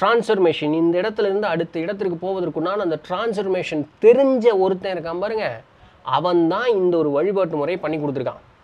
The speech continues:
நமக்கு தெரியல, நமக்கு புரியல, நமக்கு பயனடை-, ப-, ப-, என்ன சொல்ற, பயணிக்க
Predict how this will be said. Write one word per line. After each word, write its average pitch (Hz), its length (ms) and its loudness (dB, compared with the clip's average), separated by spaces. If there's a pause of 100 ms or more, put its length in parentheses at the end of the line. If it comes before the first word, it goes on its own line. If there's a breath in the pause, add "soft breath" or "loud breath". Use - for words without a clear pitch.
(580)
நமக்கு 190 420 -2 (140)
தெரியல, 185 340 2 (680 soft breath)
நமக்கு 175 440 -2 (140)
புரியல, 175 420 2 (520 soft breath)
நமக்கு 190 420 2 (140)
பயனடை-, 180 580 0
ப-, 139 240 2
ப-, 127 240 2
என்ன 151 160 0
சொல்ற, 127 160 0 (120)
பயணிக்க 226 380 4